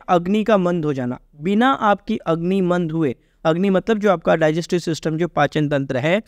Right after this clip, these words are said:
बिना वो डाउन हुए आपको बुखार नहीं आ सकता। तो अग्नि क्योंकि already डाउन थी, बारिश आते ही वो और डाउन हो जाती है, इसलिए आपको बुखार आता है। और ये बुखार आपको अलग-अलग फॉर्म में बाहर निकलेगा, मलेरिया, टाइफाइड, डेंगू, चिकनगुनिया,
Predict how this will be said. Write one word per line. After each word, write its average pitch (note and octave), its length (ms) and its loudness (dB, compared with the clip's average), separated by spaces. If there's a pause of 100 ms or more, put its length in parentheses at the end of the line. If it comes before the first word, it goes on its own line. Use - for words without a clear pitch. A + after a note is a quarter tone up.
(360)
बिना E3+ 340 4
वो G#3+ 180 2
डाउन D#3 320 0
हुए C#3 400 -2
आपको D#3 360 -2
बुखार D3+ 380 -2
नहीं D#3+ 300 0
आ C3 80 -2
सकता। - 400 -10 (420)
तो C4+ 360 2 (180)
अग्नि G3+ 360 4
क्योंकि A3 300 -2
already F#3 420 0
डाउन E3+ 360 0
थी, B3+ 100 2
बारिश E3 400 0
आते D#3 200 -4
ही D3+ 120 -2
वो C#3+ 240 -6
और C3 200 -4
डाउन F3 240 0
हो F#3 100 -2
जाती F3+ 320 -2
है, A#3+ 180 -4 (380)
इसलिए B3+ 360 2
आपको - 380 -2
बुखार D3+ 360 -2
आता A#2 220 -8
है। - 140 -12 (360)
और A#3+ 140 4
ये B3+ 140 0
बुखार A3+ 340 0
आपको G#3+ 220 -2
अलग-अलग G3 440 0
फॉर्म F3+ 260 -2
में F3+ 140 -2
बाहर E3+ 240 0
निकलेगा, D#3+ 540 -2
मलेरिया, D3+ 640 0
टाइफाइड, D3 720 -2
डेंगू, D3+ 480 0
चिकनगुनिया, D3+ 840 -2